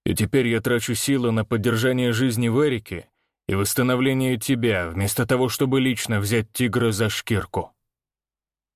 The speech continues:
Моран медленно кивнул. «Я согласен.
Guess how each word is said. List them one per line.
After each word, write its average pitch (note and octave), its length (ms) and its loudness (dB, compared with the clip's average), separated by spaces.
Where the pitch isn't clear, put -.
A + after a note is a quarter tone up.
Моран A2+ 480 2
медленно G#2 400 0
кивнул. F#2 500 -4
«Я D3 360 2
согласен. C#3 600 -2